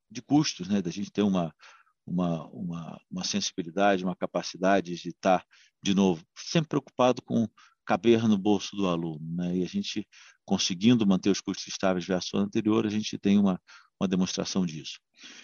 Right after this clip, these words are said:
Mostramos aqui pra vocês que a gente tem ofertas agressivas de captação, sim, mas isso não afeta o ticket dos veteranos. Os tickets veteranos, é, tão ali num momento de estabilidade, num, nominal, né? Temos uma perda aqui que a gente tem uma confiança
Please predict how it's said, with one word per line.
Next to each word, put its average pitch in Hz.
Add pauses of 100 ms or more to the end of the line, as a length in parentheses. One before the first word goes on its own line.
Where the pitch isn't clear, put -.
(200)
Mostramos 120
aqui 117
pra 107
vocês 101
que 101
a 95
gente 98
tem 104
ofertas 95
agressivas 92
de -
captação, 92
sim, 135 (480)
mas 107
isso 104
não 107
afeta 95
o -
ticket -
dos 90
veteranos. 95
Os 90
tickets -
veteranos, 92 (500)
é, 92
tão 95
ali 90 (260)
num 92
momento 90
de -
estabilidade, 90
num, 85 (520)
nominal, 92
né? 92 (500)
Temos 87
uma 87
perda 87
aqui 98
que 92
a 82
gente 92
tem 92
uma 90
confiança 92